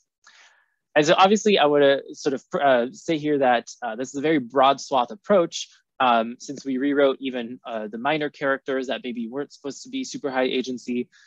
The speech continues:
But, um, this is a, to, to, to us, this is a study that illustrates the promise for, um, setting up human A I collaborative writing tools, uh, to sort of help people, um, write maybe less stereotypically.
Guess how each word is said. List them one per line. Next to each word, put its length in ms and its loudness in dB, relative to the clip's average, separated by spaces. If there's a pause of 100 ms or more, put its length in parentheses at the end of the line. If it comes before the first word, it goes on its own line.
(200)
But, 420 2 (120)
um, 320 4
this 180 -6
is 140 0
a, 240 2 (360)
to, 160 -4 (180)
to, 200 -6
to 200 0
us, 120 0
this 160 -10
is 80 -8
a 180 -2
study 460 0
that 240 0
illustrates 460 -2
the 80 -4
promise 680 0
for, 300 4
um, 360 2
setting 300 0
up 140 0
human 280 -6
A 120 0
I 100 2
collaborative 540 0
writing 300 2
tools, 440 -10 (300)
uh, 140 4
to 140 -10
sort 180 0
of 40 -4
help 320 -2 (120)
people, 520 0
um, 380 -2
write 240 -4
maybe 180 -6
less 240 -10
stereotypically. 640 -12